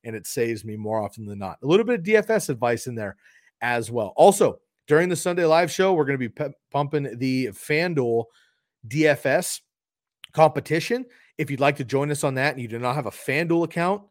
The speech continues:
make sure you s-, sign up and do that. Tell 'em T C K sent you. Bobby will have directions on that tomorrow morning. And if you do have a FanDuel account, make sure you join our competition. It's a lot of fun there. Sometimes we have prizes and things, so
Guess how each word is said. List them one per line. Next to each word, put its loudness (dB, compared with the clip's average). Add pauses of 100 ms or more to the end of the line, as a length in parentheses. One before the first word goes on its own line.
(640)
make 0
sure 0
you -4
s-, -6
sign -4
up 0 (380)
and -2
do -2
that. 0
Tell -4
'em -6
T -6
C -8
K -2
sent -4
you. -4
Bobby 0
will 0
have 2
directions -4
on -2
that -2 (400)
tomorrow 0
morning. -2
And -4
if -8
you -18
do 0
have 0
a -6
FanDuel -4
account, -4
make -6
sure -8
you -6
join -6
our -2
competition. -4 (260)
It's -8
a -8
lot 2
of -4
fun -2
there. 0
Sometimes -10
we -6
have -6
prizes 0
and -18
things, -8
so -6